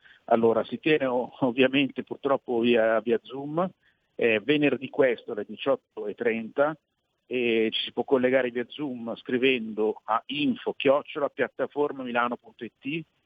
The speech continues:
ripeto, info chiocciola piattaforma milano punto it, gli viene, viene dato il link di accesso, oppure direttamente si può vederlo attraverso la pagina Facebook,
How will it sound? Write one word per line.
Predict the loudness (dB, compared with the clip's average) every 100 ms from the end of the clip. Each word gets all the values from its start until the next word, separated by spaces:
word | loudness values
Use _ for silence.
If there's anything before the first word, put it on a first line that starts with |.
| _ _ _
ripeto, | -8 -4 -2 -2 -2
info | -2 0 0 0 -2
chiocciola | 0 0 -2 -4
piattaforma | -4 -4 0 0 2
milano | 0 0 -2
punto | -8 -10
it, | -8
gli | -4 -4 0
viene, | 0 0 -2
viene | -4 0
dato | 2 0 -4
il | -10
link | -8 -10 -8
di | -8
accesso, | -4 -2 -2 -2 -6 -6 _ -20 _ _
oppure | -4 -2 0 2 0
direttamente | -2 -4 -4 -4 -4 -6 -10
si | -8
può | -4
vederlo | -2 0 0 0
attraverso | -4 -4 -4 -4
la | -6 -4
pagina | -4 -4 -4 -6
Facebook, | -4 -4 -6 -8 -8 -2 -2